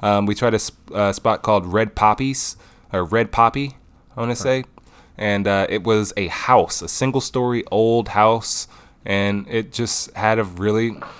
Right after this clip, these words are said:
Speaker 1: oddly enough to say this, but it had a real homey vibe to it. It was just, like,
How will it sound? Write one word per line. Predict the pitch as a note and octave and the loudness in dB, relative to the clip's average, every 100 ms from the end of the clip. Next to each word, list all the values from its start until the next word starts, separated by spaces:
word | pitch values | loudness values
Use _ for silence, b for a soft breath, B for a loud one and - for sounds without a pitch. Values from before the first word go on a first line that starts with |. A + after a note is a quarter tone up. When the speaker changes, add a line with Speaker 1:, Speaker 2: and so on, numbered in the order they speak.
| - E2 - | -16 -12 0
Speaker 1:
oddly | F#2 G2 G2+ | 0 2 0
enough | G2 | -2
to | F#2+ | -4
say | - B2+ | 0 2
this, | G#2+ G#2 | 2 0
but | G2+ | 0
it | |
had | F#2 G#2+ | 0 -2
a | |
real | G2 G#2+ | 2 2
homey | G2 - F2+ G2 G2+ | 0 -2 -2 0 0
vibe | G#2 B2 A2 | 4 4 2
to | - D#2+ | -2 -6
it. | D#2 | -4
It | |
was | E2+ E2+ E2+ | -4 -4 -4
just, | F#2 G#2 | -4 -2
like, | F#2+ | -2